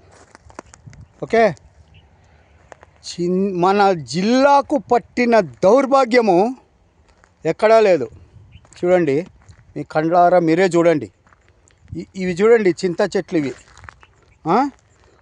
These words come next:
"మేము బొగ్గులు కాలుస్తాము, వేర్లలో కాలుస్తాము, మేము వేరే ఒక్క కట్టి వేయరు" అని చెప్తూ ఉంటారు.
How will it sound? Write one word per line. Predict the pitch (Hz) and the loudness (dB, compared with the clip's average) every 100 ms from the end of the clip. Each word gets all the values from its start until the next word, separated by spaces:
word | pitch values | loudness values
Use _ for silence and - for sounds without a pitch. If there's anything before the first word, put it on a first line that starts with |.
| _ _ 277 | _ _ -20
"మేము | 202 214 208 233 233 226 | -20 -8 -2 0 2 2
బొగ్గులు | 208 185 220 214 247 247 247 240 226 220 | 2 0 0 2 4 6 6 4 4 0
కాలుస్తాము, | 185 214 233 233 - 247 220 233 240 | 0 2 2 0 0 0 2 2 4
వేర్లలో | 214 220 226 233 233 233 226 220 208 220 | 4 4 4 4 4 4 4 2 0 2
కాలుస్తాము, | 214 202 196 - 214 214 262 196 123 _ _ _ - 151 | 0 0 -4 0 2 4 2 2 -2 _ _ _ -14 -2
మేము | 202 214 | 0 4
వేరే | 233 254 | 4 4
ఒక్క | 254 233 - - | 4 2 -2 -4
కట్టి | 233 226 220 - 277 | -2 -2 -2 0 2
వేయరు" | 240 226 226 220 285 185 117 _ _ _ _ _ _ _ _ _ _ - | 4 4 4 4 4 2 -2 _ _ _ _ _ _ _ _ _ _ -6
అని | 190 247 | 0 0
చెప్తూ | 254 214 - 254 | 0 -2 0 2
ఉంటారు. | 240 202 190 196 311 | 2 4 4 4 0